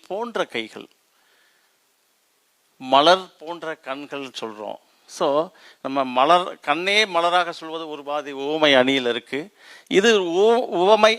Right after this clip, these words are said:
அணின்னு சொல்லுவோம். So, இந்த language and art, இது ரெண்டுமே வந்து, அதுவும் ஒரு லாங்குவேஜ் தான். So, லாங்குவேஜில் இருக்கக்கூடிய மொழி இலக்கணமும் இந்த சிற்பத்திற்கு இருக்கக்கூடிய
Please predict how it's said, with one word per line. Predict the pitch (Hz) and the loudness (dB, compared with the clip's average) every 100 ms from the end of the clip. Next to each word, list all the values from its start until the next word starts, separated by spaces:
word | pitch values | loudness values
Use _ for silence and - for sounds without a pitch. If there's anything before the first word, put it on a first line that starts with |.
| - | -2
அணின்னு | 170 180 190 - | -2 -2 -6 -8
சொல்லுவோம். | 147 135 120 - | -10 -8 -10 -10
So, | 185 175 | -10 -2
இந்த | 135 135 | 0 2
language | 160 208 185 190 202 - - _ _ _ 151 | 2 0 -2 0 0 -4 -14 _ _ _ -6
and | 160 147 143 - 143 143 | -4 -2 -4 -4 -6 -4
art, | 160 - - - _ _ _ _ _ - | -4 -6 -16 -18 _ _ _ _ _ -2
இது | 143 143 123 | 2 4 4
ரெண்டுமே | 139 156 160 185 196 | 0 -2 0 0 2
வந்து, | 156 147 156 160 - _ _ _ _ _ _ _ _ _ _ _ 127 | 0 0 -2 -2 -8 _ _ _ _ _ _ _ _ _ _ _ -8
அதுவும் | 131 190 202 | -8 -10 -10
ஒரு | 131 120 | -8 -4
லாங்குவேஜ் | 127 123 127 107 | -4 -2 -4 -2
தான். | 131 113 120 | 0 0 0
So, | - 156 127 | 0 0 0
லாங்குவேஜில் | 135 175 208 202 180 | -2 0 0 0 -2
இருக்கக்கூடிய | 139 160 147 135 131 143 147 127 | -2 -2 0 -2 0 0 0 -2
மொழி | 143 175 147 | -4 -4 -6
இலக்கணமும் | 135 - 139 139 175 - | -6 -4 -6 -6 -8 -8
இந்த | 131 131 127 113 113 | -4 2 2 2 -2
சிற்பத்திற்கு | - 135 160 156 131 - | -10 -6 -6 -4 -8 -10
இருக்கக்கூடிய | 123 127 117 | -12 -10 -8